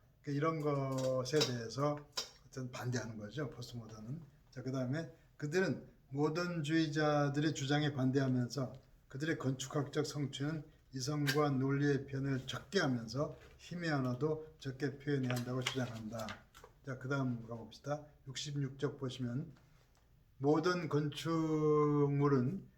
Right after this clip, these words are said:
그 표현 언어를 산업시대의 형식과 모던 시대의 재료,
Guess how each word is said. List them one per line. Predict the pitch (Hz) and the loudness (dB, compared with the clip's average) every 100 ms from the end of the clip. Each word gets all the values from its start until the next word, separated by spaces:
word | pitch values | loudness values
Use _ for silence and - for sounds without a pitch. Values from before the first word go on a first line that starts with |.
| - _ | -20 _
그 | 156 147 | -6 -6
표현 | - 185 175 160 | 0 2 4 2
언어를 | 135 135 127 165 151 - - _ - | 0 2 2 2 0 -2 -16 _ -16
산업시대의 | - 170 170 - - 160 147 | -8 0 0 0 -2 0 2
형식과 | 147 139 143 143 147 | 2 0 -2 0 0
모던 | 135 131 139 143 131 | 2 2 4 4 2
시대의 | - 143 131 | 0 0 0
재료, | - 131 120 113 | 0 0 0 -4